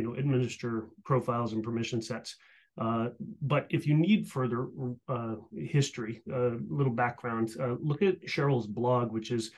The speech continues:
uh, set up as a Q R code in the upper right-hand corner of this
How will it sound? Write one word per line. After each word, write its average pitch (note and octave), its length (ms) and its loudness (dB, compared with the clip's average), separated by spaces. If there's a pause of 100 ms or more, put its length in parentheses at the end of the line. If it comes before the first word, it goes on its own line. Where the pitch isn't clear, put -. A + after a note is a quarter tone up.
(340)
uh, A#2 160 -4
set C3 240 0
up A#2+ 140 0
as A2+ 120 -2
a A2+ 60 -4
Q C3+ 220 2
R B2 160 6
code B2 240 2
in A2 80 2
the A2+ 80 2
upper A2 220 -6
right-hand A#2 580 0
corner B2+ 380 0
of G#2+ 100 -2
this A2 260 -4